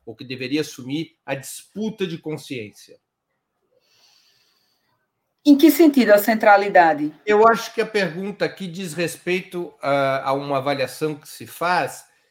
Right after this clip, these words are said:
Speaker 1: de que o gov-, os governos de Lula e Dilma fo-, eh, elevaram muito o padrão de consumo e de renda, mas não f-, não trabalharam o suficiente, o P T idem,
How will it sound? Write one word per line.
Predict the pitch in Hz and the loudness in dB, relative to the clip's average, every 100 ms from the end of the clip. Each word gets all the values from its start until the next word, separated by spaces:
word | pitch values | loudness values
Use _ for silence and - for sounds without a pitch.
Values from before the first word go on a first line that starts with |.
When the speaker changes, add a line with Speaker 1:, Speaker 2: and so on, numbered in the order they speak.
| _ _ | _ _
Speaker 1:
de | 120 | -18
que | 127 _ 143 156 156 147 | -18 _ -12 -10 -8 -10
o | 147 151 | -10 -8
gov-, | 151 139 127 | -6 -6 -8
os | 139 | -10
governos | 143 127 131 123 | -6 -6 -8 -12
de | 117 | -14
Lula | 110 120 117 | -14 -14 -12
e | |
Dilma | 104 110 135 131 | -12 -12 -10 -10
fo-, | - 131 - - | -14 -18 -18 -12
eh, | 117 | -10
elevaram | 113 117 110 131 120 | -8 -8 -4 -4 -4
muito | 127 139 127 | -10 -12 -14
o | |
padrão | - 117 113 123 | -8 -8 -8 -12
de | 117 | -16
consumo | - 107 - - 143 156 143 117 110 101 _ _ _ - | -18 -20 -20 -10 -6 -6 -6 -8 -10 -12 _ _ _ -16
e | 113 | -14
de | 110 | -10
renda, | 107 147 160 127 | -2 0 0 -4
mas | 117 131 131 - - - - | -4 -4 -6 -10 -18 -16 -8
não | 139 151 170 | -2 -2 -2
f-, | - - _ _ - | -6 -20 _ _ -6
não | 143 165 165 | -2 0 0
trabalharam | 165 147 143 139 147 156 151 147 | 0 2 2 2 0 2 0 -2
o | |
suficiente, | 139 - - - 123 131 117 107 | -8 -14 -18 -12 -8 -8 -12 -16
o | |
P | 95 104 | -14 -16
T | - 127 | -12 -10
idem, | 113 123 127 139 | -10 -10 -8 -8